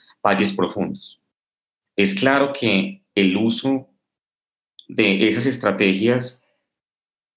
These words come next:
psicosociales son fundamentales para el manejo, porque la biológica, digámoslo, la hacemos claramente mal los médicos, pero no incluir la parte psicosocial va a hacer que el paciente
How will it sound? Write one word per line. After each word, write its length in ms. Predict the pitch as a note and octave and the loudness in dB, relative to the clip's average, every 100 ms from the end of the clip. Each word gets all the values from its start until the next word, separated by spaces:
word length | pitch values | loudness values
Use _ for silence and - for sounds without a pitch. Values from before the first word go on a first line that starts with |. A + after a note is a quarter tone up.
| _ _ _ | _ _ _
psicosociales 1300 | - - A#2+ G2 - G#2+ G2 G2 - G#2 F#2+ A2 B2 | -14 0 0 0 -2 -2 0 -4 0 2 2 2 0
son 220 | A#2+ A2+ | -2 -2
fundamentales 720 | B2 A#2+ G#2+ G2 G2 F#2 G2 G2 | 0 0 2 2 2 2 0 -2
para 140 | G2+ | 0
el 100 | G2 | 0
manejo, 400 | F2+ F2+ F2 - - _ - - | 0 0 -2 -6 -20 _ -20 -12
porque 200 | - G#2 | -4 0
la 100 | G#2 | 2
biológica, 520 | G2 G2 G2 A#2 C3 A#2 | 4 4 2 0 0 0
digámoslo, 640 | F#2+ F#2 G#2 A#2 F#2+ - | 2 0 0 0 -2 -6
la 160 | E2+ E2+ | -2 -2
hacemos 380 | F#2+ E2 F#2 | 0 -2 -2
claramente 720 | - G#2+ G#2+ A2 G#2 G#2+ G#2 - - _ | -2 0 0 0 -2 -4 -4 -6 -20 _
mal 200 | - F#2+ | -2 0
los 140 | - - | 0 0
médicos, 520 | C#3 G2 - - - | 0 0 -2 -8 -6
pero 200 | A#2+ A2+ | -2 2
no 480 | A#2 B2+ C3 C3+ C#3+ | 2 4 4 4 4
incluir 680 | E3 E3 - D3+ G#2 F#2 - _ - _ | 2 0 -2 0 2 0 -4 _ -20 _
la 180 | G2+ G2 | -4 0
parte 260 | A2 - | -2 0
psicosocial 960 | B2 - C3+ G#2+ F#2+ E2 - E2+ A2 C3+ _ - _ _ G#2+ | -4 -2 -2 0 -2 -2 -2 -2 -2 -8 _ -20 _ _ -2
va 100 | G#2 | 0
a 40 | |
hacer 260 | G#2 B2+ A#2 | 2 0 0
que 100 | A#2+ | 0
el 80 | A#2+ | 0
paciente 720 | G2 - C3 F#2 G2 A#2 | -2 0 0 0 -2 -6